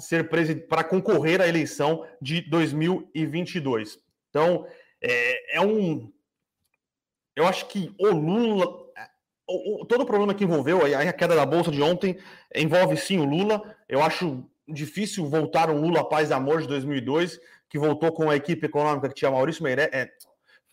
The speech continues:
tinha o Meirelles no Banco Central, tinha uma, o Marcos Lisboa na Secretaria de Política Econômica, era uma boa equipe econômica. Eu acho que esse Lula paz e amor, ele não existe mais, tá? Então,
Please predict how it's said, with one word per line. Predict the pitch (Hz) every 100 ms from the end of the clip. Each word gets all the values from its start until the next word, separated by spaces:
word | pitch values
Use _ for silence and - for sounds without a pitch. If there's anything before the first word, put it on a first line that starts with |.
| _ _
tinha | - 165
o |
Meirelles | 160 143 170 180
no | 156 147
Banco | 143 139
Central, | 131 123 143 170 185 185 - _ _ _
tinha | - 160
uma, | 160 156
o | 156 147
Marcos | 156 165 160
Lisboa | 147 123 139 185
na | 170
Secretaria | 156 156 151 151
de | 147
Política | 147 139 139
Econômica, | 127 151 170 -
era | 139 160
uma | 170
boa | 135 175 175
equipe | 175 165
econômica. | 175 180 139 117 - -
Eu | 139
acho | 156 -
que |
esse | 170 196
Lula | 151 160 147
paz | 156 156
e |
amor, | 139 147
ele | 160
não | 143 165
existe | 170 131 131 185
mais, | 117 101 -
tá? | 98 110 _ _ _ -
Então, | 123 151 147